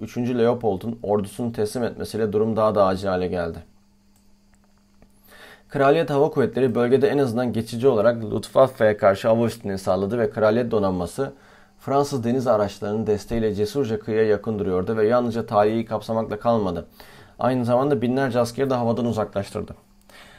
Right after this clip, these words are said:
Ayrıca yaklaşık yedi yüz sivil tekneden oluşan karma bir filo da kurtarma çalışmalarına yardım ediyordu. Dunkirk'ten neredeyse mucizevi bir şekilde ta-,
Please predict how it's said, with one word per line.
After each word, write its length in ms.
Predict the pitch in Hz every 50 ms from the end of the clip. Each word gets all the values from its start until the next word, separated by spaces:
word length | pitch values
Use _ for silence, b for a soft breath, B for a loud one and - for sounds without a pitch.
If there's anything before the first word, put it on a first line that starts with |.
| B B -
Ayrıca 300 | 113 135 147 143 139 143
yaklaşık 420 | 135 - 139 139 135 147 143 113
yedi 200 | 110 117 117 127
yüz 200 | 156 139 - -
sivil 200 | - 131 127 135
tekneden 360 | 117 123 110 95 113 113 113
oluşan 360 | 123 117 113 107 127 131 123 117
karma 420 | - 120 107 113 123 127 123 113
bir 80 | 117 107
filo 300 | - - - 117 127 120
da 100 | 135 135
kurtarma 440 | - 120 110 - 123 113 120 127
çalışmalarına 520 | 117 120 113 104 104 - 110 110 113 117 120
yardım 360 | 117 110 110 107 107 107 104
ediyordu. 340 | 98 90 98 87 87 85 85 - - _ _ _ _ _ _ _ _ _ _ _ B B B B B B B B B - 104
Dunkirk'ten 760 | 120 131 151 170 147 160 151 143 117 - 139 135 135 143 139 B B B B -
neredeyse 540 | 117 113 131 151 160 147 139 139 135 135 143
mucizevi 680 | 120 113 117 120 120 110 117 113 123 127 127 143 147 135
bir 60 | 120
şekilde 460 | - 127 - - 110 107 107 101 -
ta-, 260 | - 117 - 101 98